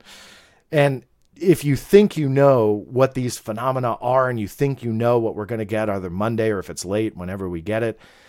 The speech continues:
um, you likely probably don't. I don't. Um, none of us do. It, it is an absolute crapshoot of what this is gonna be. But I will say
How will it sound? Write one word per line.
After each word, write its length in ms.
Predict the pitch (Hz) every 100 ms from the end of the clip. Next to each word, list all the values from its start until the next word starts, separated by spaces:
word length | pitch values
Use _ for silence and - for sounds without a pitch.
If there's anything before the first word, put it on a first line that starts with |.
| _ _
um, 480 | 113 113 107 95 95 - -
you 180 | 131 131
likely 420 | 131 151 135 113
probably 500 | - 110 107 92 95
don't. 420 | 104 87 62 - _ - -
I 160 | 139
don't. 420 | 139 131 139 131 - _ _ -
Um, 580 | 101 104 98 98 95 - _ _ _
none 280 | 139 139 156
of 120 | 143
us 160 | 104 -
do. 320 | - 87 - _ 135
It, 160 | 135 -
it 140 | 143
is 180 | 139 110
an 120 | 117
absolute 580 | - 151 - 156 135 113
crapshoot 720 | - 151 127 - - 104 104 _ _ _ -
of 220 | 117 95
what 280 | 107 120 104
this 220 | 110 110
is 140 | 101 85
gonna 240 | 98 90
be. 340 | 107 127 82 _ _ _
But 160 | 117 117
I 120 | 117
will 300 | 113 147 156
say 520 | - 147 101 87